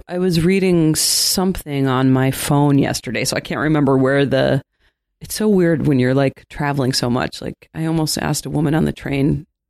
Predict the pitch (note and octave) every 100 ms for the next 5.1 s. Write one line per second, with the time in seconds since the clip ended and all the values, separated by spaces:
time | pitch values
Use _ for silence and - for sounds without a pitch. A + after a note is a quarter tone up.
0 | _ C#3+ C#3+ D#3 C#3 C#3 D3+ D3+ C3 D#3
1 | D#3 D#3 C3 C3+ - F#3+ F#3+ E3+ - D3+
2 | D3 D#3 C3 C3 - D#3 D3+ C#3 C#3+ D3+
3 | C#3+ C#3+ D3 F#3 F#3 C#3+ B2 C3 D3 D3+
4 | G3 D#3+ - - - - - F#3+ F3+ E3+